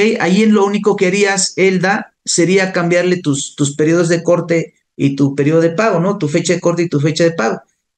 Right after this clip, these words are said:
para, para saber en qué mes debes de calcular el impuesto. Bueno, entonces ta-, tenemos aquí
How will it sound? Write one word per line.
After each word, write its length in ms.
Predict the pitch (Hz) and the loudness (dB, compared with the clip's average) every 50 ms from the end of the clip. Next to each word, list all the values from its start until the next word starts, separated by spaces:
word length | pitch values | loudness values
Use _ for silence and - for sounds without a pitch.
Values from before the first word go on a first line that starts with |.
| _ _ _ _ _ | _ _ _ _ _
para, 420 | - 139 135 135 135 127 - - - | -2 0 0 0 0 -2 -4 -6 -4
para 200 | 139 139 139 135 | -2 0 0 0
saber 400 | - 151 139 147 165 165 165 - | 0 0 2 2 2 2 0 0
en 160 | 151 147 139 | 0 0 0
qué 100 | 143 147 | 0 2
mes 420 | 139 143 143 147 143 143 - - _ _ _ _ - | 2 2 2 0 -2 -4 -8 -12 _ _ _ _ -12
debes 380 | - - 143 139 139 139 135 | -4 0 0 2 2 2 0
de 80 | 135 123 | 0 -2
calcular 640 | - 120 113 110 117 117 120 127 127 127 139 - _ _ _ _ _ - | -2 -4 -4 -4 -2 -2 -2 -2 -2 -4 -6 -10 _ _ _ _ _ -6
el 160 | - 123 127 | -4 -2 -2
impuesto. 580 | 127 117 - 104 - - - - - - - _ _ | -2 -2 -2 -4 -4 -4 -6 -12 -14 -14 -16 _ _
Bueno, 280 | - 131 117 104 - | -6 -6 -4 -4 -6
entonces 280 | - - 160 170 170 - | -4 -2 0 0 0 0
ta-, 220 | 180 160 - - | -2 -4 -2 -2
tenemos 380 | - 180 175 196 202 208 190 208 | -2 0 0 2 2 2 2 0
aquí 400 | 208 208 - 220 226 233 254 | 0 0 0 0 0 0 -2